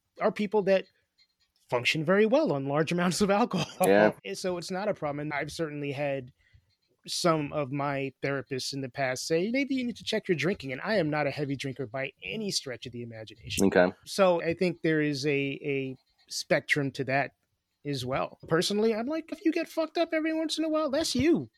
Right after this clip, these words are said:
Speaker 2: Yeah.
Speaker 1: Being drunk in the moment can be fun. The aftermath, maybe not so much.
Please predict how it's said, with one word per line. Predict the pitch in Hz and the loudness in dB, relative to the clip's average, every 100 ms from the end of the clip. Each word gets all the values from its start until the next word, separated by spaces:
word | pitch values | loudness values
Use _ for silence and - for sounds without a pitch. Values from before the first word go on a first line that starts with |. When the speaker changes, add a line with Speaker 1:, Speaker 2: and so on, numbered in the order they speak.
| _ | _
Speaker 2:
Yeah. | 98 98 92 82 | 6 8 8 6
Speaker 1:
Being | 135 220 254 240 | 0 -2 -2 -2
drunk | 180 196 185 _ _ _ _ _ _ _ _ _ | 0 -2 -4 _ _ _ _ _ _ _ _ _
in | - 214 | 0 2
the | 196 | 4
moment | 165 202 170 127 - - _ | 2 2 0 -4 -10 -20 _
can | 180 165 | 0 0
be | 143 135 | 0 -4
fun. | - 170 127 | 0 0 0
The | 120 117 | -6 2
aftermath, | 139 185 269 294 349 349 | 2 4 4 4 4 2
maybe | 208 233 | 0 0
not | 240 226 226 | 0 0 0
so | 247 | 0
much. | 240 285 302 | 0 -4 -6